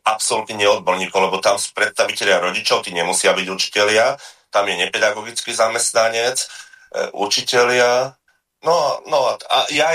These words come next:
a tí poslanci, a tí tiež nemusia byť pedagogickí odborníci. Takže to je, toto je absolútne obrovský problém. A potom sa dá aj o tomto rozprávať, o tých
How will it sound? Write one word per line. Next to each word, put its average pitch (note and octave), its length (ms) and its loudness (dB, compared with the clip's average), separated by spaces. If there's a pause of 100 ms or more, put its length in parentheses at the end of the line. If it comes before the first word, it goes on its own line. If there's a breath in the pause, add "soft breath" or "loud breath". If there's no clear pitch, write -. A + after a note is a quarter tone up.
(100)
a B2 40 2
tí - 280 -4
poslanci, C3 520 0
a G2 80 0
tí - 120 -10
tiež B2 240 0
nemusia G2+ 400 0
byť G2 120 0
pedagogickí F#2+ 600 0
odborníci. F2 680 -2 (500 loud breath)
Takže G2 680 2
to G#2 160 2
je, G2+ 400 2
toto A#2 240 -2
je G#2+ 400 2
absolútne A2+ 560 -4
obrovský A2+ 480 -2
problém. G2+ 320 2
A E2+ 80 -4
potom C3+ 240 -2
sa A#2+ 160 0
dá A2+ 240 2 (380 loud breath)
aj G2+ 320 0
o G#2 160 0
tomto G#2+ 320 -2
rozprávať, G#2 480 0
o F#2+ 100 -4
tých F2+ 140 -10